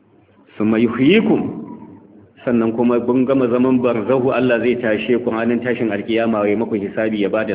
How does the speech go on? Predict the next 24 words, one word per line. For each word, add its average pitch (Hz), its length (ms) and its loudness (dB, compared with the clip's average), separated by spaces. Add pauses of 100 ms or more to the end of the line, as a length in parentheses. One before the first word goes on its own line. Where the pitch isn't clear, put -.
sakamakon 95 560 -4
da 90 60 -4
ya 82 100 -4
dace. 90 360 -4 (1900)
Allahu 92 320 -2
akbar. - 320 -10 (200)
Ayoyi 113 360 2
da 110 100 -2
yawa 104 300 0
sun 107 180 -4
nuna 101 180 -2
mana 95 220 -2
wannan. 90 280 -4 (1040)
Na 101 120 -2
daga 98 200 0
ciki 127 340 -2
ayat 117 320 0
suratul 113 460 -2
Jasiya. 95 420 -2 (1400)
"قل 123 160 0
الله 123 600 4 (360)
يحييكم 123 720 2 (140)
ثم 123 240 2
يميتكم 123 840 2